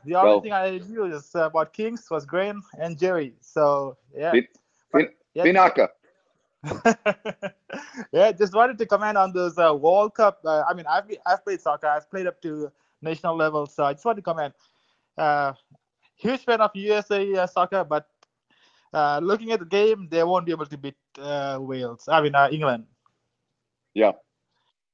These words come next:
Speaker 1: And,
Speaker 2: Well,
Speaker 1: uh,
Speaker 2: I mean, if, if Saudi Arabia can pull off the upset that they pulled off,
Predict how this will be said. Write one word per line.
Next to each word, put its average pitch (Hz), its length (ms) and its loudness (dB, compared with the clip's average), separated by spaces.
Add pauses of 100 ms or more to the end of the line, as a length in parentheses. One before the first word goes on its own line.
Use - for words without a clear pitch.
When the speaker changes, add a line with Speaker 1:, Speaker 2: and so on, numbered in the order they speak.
(160)
Speaker 1:
And, 147 180 2
Speaker 2:
Well, 147 380 2
Speaker 1:
uh, 143 40 -6 (140)
Speaker 2:
I 117 80 2
mean, 127 140 4
if, 127 240 0
if 123 480 2
Saudi 185 300 4
Arabia 156 440 4
can 117 260 0
pull 147 220 2
off 139 160 4
the 123 140 2
upset 131 380 2
that 104 100 -14
they 135 140 4
pulled 117 260 2
off, 107 180 4